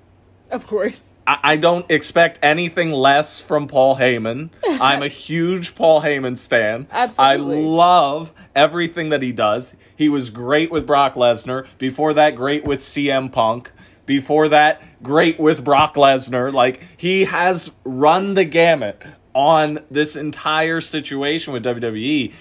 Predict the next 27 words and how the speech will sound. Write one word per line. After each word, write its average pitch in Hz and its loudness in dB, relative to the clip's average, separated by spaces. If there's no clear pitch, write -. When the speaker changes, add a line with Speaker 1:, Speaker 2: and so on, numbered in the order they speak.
Speaker 2:
and 117 -2
here 143 -2
he 143 0
is 135 -2
again 123 0
with 131 0
a 131 0
pairing 147 2
you 127 -2
would 104 -4
never 135 0
have 107 0
expected. 101 -2
But 139 2
yet, 147 2
it 147 2
works 135 0
Speaker 1:
Absolutely. 285 -2
Speaker 2:
perfectly. - -2
Speaker 1:
Absolutely. 370 -4
He's 311 -8
certainly 262 -8
one 208 -8
of 190 -12
the 208 -12
best, 202 -8
uh, 196 -8